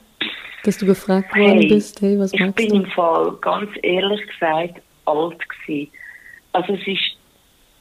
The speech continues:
Speaker 2: ja, es ist im Fall der Vater von meinem Kind, der hat, also alt.
Speaker 1: Mhm.
Speaker 2: Was bin ich
Speaker 1: Also
Speaker 2: gewesen?
Speaker 1: eine
Speaker 2: Vierundzwanzig.
Speaker 1: Mhm.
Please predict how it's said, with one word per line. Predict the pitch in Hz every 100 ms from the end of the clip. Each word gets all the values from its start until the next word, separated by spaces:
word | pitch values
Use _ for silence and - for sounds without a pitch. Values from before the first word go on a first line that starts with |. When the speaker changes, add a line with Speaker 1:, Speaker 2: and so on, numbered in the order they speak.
| _ _ _ _ _ _ _ _ _ _ _ _ _ _ _ _ _ _ _ _ _ _ -
Speaker 2:
ja, | 196 190
es | 247 -
ist | 320
im | 339
Fall | - 247 226 226 - _
der | 226
Vater | - 202 214 - 320
von | 302 277
meinem | 233
Kind, | 220 233 247 302 233 -
der | 240 254
hat, | 269 269 - 254 226
also | - -
alt. | 180 170 143 -
Speaker 1:
Mhm. | 226 170 180 226 - _
Speaker 2:
Was | - 175
bin | 208 247
ich | 240
Speaker 1:
Also | 170
Speaker 2:
gewesen? | 196 190
Speaker 1:
eine | 190 180 185
Speaker 2:
Vierundzwanzig. | - 196 202 269 349 - - 403 214 151 151 147
Speaker 1:
Mhm. | 196 208 262